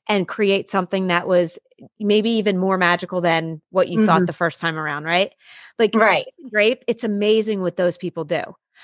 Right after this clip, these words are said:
Speaker 1: Like, they
Speaker 2: It really is.
Speaker 1: transform, right? They transform it.
Speaker 2: Yeah, the entire space.
Speaker 1: Yeah. And
Speaker 2: Um,
Speaker 1: then you
Speaker 2: it's
Speaker 1: said people
Speaker 2: beautiful.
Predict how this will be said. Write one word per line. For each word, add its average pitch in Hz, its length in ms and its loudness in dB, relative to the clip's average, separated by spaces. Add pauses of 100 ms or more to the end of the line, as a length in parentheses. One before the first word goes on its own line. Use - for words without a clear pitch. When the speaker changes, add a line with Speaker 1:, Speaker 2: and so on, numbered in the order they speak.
(160)
Speaker 1:
Like, 208 160 0
they 208 200 4
Speaker 2:
It 220 120 -2
really 254 300 4
is. 170 60 -4
Speaker 1:
transform, 190 840 0 (480)
right? 285 220 -8
They 240 120 -4
transform 233 640 -6
it. 127 180 -12
Speaker 2:
Yeah, 285 300 0
the 233 140 -4
entire 247 380 2
space. - 540 -4 (440)
Speaker 1:
Yeah. 240 380 -6
And 220 200 4
Speaker 2:
Um, 285 40 2
Speaker 1:
then 262 200 0
you 254 100 -2
Speaker 2:
it's - 80 -8
Speaker 1:
said 254 240 -2
people 262 260 -2
Speaker 2:
beautiful. 247 100 2